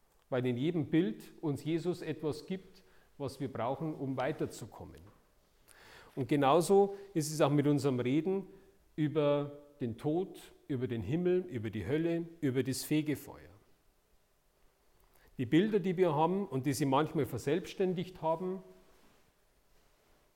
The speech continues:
können uns sehr in die Irre führen. Und es ist schlecht, wenn wir ein bestimmtes Bild für die Wirklichkeit nehmen, weil ein Bild verweist auf etwas, was jenseits von diesem Bild liegt.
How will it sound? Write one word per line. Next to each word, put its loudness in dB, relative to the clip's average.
können 6
uns 0
sehr 6
in 4
die 0
Irre 6
führen. -10
Und 0
es 2
ist 2
schlecht, 0
wenn 2
wir 2
ein -2
bestimmtes -2
Bild -2
für 0
die 0
Wirklichkeit 2
nehmen, -10
weil -6
ein -4
Bild 4
verweist 0
auf -4
etwas, -2
was -4
jenseits -2
von -6
diesem -8
Bild -12
liegt. -20